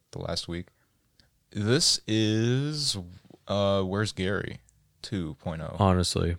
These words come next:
Speaker 2: part two.
Speaker 1: Um, basically, the, the premise is that SpongeBob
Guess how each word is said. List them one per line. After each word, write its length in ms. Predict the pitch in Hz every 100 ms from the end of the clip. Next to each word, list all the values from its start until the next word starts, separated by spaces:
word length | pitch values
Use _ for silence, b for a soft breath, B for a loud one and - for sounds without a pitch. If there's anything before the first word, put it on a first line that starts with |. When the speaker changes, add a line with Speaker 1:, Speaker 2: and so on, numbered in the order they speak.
| -
Speaker 2:
part 200 | 87 85
two. 320 | - 87 90 - _ _ _ _ -
Speaker 1:
Um, 200 | 101 95
basically, 380 | 107 127 170 147
the, 100 | 101
the 160 | -
premise 360 | 92 - 160 185
is 100 | 117
that 120 | 110
SpongeBob 760 | - - 113 123 127 131 123 120